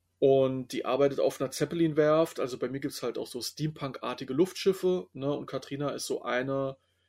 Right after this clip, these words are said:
derer, die solche Luftschiffe repariert, die, äh, die Ballonhülle säubert und ja, in so einer Werft halt arbeitet. Und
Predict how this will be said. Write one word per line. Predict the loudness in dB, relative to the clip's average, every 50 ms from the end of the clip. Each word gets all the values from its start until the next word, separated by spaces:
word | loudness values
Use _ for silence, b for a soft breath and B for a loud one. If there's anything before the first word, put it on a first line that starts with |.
| _ _ _ _ _ _
derer, | 4 6 6 8 8 6 4 4
die | 2 0 -4 -4 -4 -4 -4 -4 -4 -6
solche | -8 -6 0 2 4 6 4 4 2 0 0 2
Luftschiffe | 2 2 2 2 0 0 -2 -2 -2 -4 -4 -4 -4 -4 -4 -4 -4 -4 -4 -6
repariert, | -6 -6 -6 -6 -6 -4 -2 2 6 6 6 6 6 4 2 -2 -6 -12 -14 -12 -12
die, | -12 -12 -10 -10 -12 -10 -10 -10 -10 -10 -10 -12 -10
äh, | -6 -4 -2 -2 0 -2 -2 -4
die | -6 -6
Ballonhülle | -4 -2 -2 -2 -2 -2 -2 0 0 2 4 6 6 6 6 4 2 0 -2
säubert | -4 -2 2 2 4 4 2 2 0 -2 -2 -2 -4 -6 -8 -12
und | -12 -12 -14 -14 -16 -16 -14 -8
ja, | -6 -4 -4 -4 -6
in | -10 -14 -18 -12
so | -10 -8
einer | -6 -4 -4 -2
Werft | -2 -2 -4 -4 -6 -8
halt | -8 -8 -8
arbeitet. | -8 -8 -8 -6 -6 -8 -8 -10 -12 -18 -20 -20 _ _ b b b b b b b b b b b b b b b b b b b _ _ _ _ _
Und | 8 10 10 10 10 8 6 2 -2 -4 -10